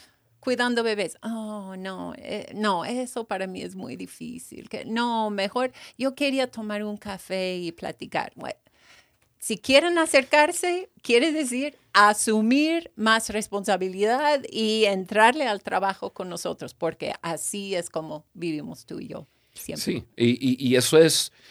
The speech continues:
Speaker 2: en vez de, de reclamar o pedir un derecho, un derecho de estar contigo,
Speaker 1: Ujú.
Speaker 2: es una persona que quiere hacerse responsable. Y
Speaker 1: Así
Speaker 2: eso
Speaker 1: es.
Speaker 2: es, punto número uno, eso es im-, importantísimo.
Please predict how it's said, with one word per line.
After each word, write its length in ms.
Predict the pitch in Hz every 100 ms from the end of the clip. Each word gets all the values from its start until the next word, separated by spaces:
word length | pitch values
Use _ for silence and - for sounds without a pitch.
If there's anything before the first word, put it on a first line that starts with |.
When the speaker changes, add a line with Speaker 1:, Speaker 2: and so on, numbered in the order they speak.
| - -
Speaker 2:
en 160 | 131
vez 300 | 123 156 135
de, 360 | 147 151 127 - _
de 460 | - 117 117 107 - -
reclamar 920 | 107 123 117 123 110 120 147 113 -
o 120 | 110
pedir 320 | - 110 127 143
un 140 | 147
derecho, 380 | 156 139 - 104
un 80 | 101
derecho 380 | 110 104 - 110
de 100 | 98
estar 400 | - - 98 117
contigo, 540 | 160 131 117 85 233
Speaker 1:
Ujú. 120 | 220 - - _
Speaker 2:
es 100 | -
una 120 | 104
persona 460 | - 98 - 98 98
que 160 | 101
quiere 480 | - 92 95 95 90
hacerse 540 | - - 92 87 95 -
responsable. 1300 | - - 85 78 - 80 78 - 95 71 69 73 85 - - - -
Y 60 | 135
Speaker 1:
Así 60 |
Speaker 2:
eso 220 | 196 - 240
Speaker 1:
es. 160 | 202
Speaker 2:
es, 60 | 190
punto 360 | 160 208 240 226
número 280 | 202 180 170
uno, 200 | 180 -
eso 300 | 156 - 196
es 180 | 160 -
im-, 260 | 160 156 151
importantísimo. 1080 | 156 139 147 131 139 135 208 185 139 92